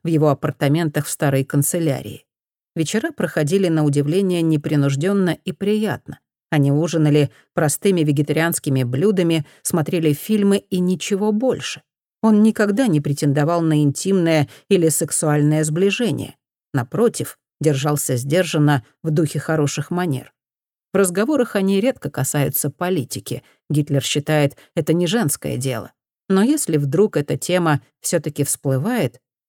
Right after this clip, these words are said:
Диана играет роль ярой фашистки. И хотя ей далеко до пылкости Юнити или М, они с Гитлером полностью совпадают в желании мира между Германией и Великобританией.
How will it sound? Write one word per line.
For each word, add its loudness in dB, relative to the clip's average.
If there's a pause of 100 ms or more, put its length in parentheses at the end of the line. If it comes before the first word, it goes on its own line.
Диана 2
играет -2
роль 0 (200)
ярой 0
фашистки. -10 (380)
И 2
хотя -2
ей 4
далеко 2 (200)
до 0
пылкости -4
Юнити 2
или 0
М, 2 (360)
они 2
с -4
Гитлером 0
полностью 0
совпадают -2 (180)
в -2
желании 4
мира 2
между 2
Германией 2
и -2
Великобританией. -2